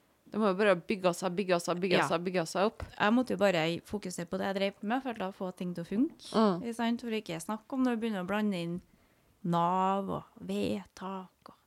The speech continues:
Speaker 2: det ene og det andre og alle
Speaker 1: Voksen ting.
Speaker 2: instansene du skal, ja,
Speaker 1: <laughs>
Speaker 2: alle instansene du skal forholde deg til, og liksom, du blir jo hevet ut fra å være tenåring egentlig til å,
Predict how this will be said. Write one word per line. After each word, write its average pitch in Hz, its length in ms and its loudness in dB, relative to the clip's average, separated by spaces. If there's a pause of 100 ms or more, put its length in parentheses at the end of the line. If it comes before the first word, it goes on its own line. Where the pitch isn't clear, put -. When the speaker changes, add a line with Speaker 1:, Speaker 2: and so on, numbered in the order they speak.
Speaker 2:
det - 100 -16
ene 208 540 0
og 175 80 -8
det - 160 -16
andre 208 500 2
og 190 100 2
alle 185 140 2
Speaker 1:
Voksen 220 460 2
ting. 240 100 6
Speaker 2:
instansene 233 320 6
du - 60 4
skal, 233 180 8
ja, 254 140 10 (400)
Speaker 1:
<laughs> - 400 -4
Speaker 2:
alle 208 240 4
instansene 196 500 0
du 202 80 -2
skal 226 200 0
forholde 240 340 2
deg 190 180 2
til, 220 300 2
og 208 320 4
liksom, 220 320 -2
du 190 60 -2
blir 196 180 2
jo 185 80 -2
hevet 180 420 0
ut - 100 -20
fra 190 260 0
å 185 40 0
være 175 240 2
tenåring 175 480 -2
egentlig 185 420 -4
til 196 140 -2
å, 185 140 0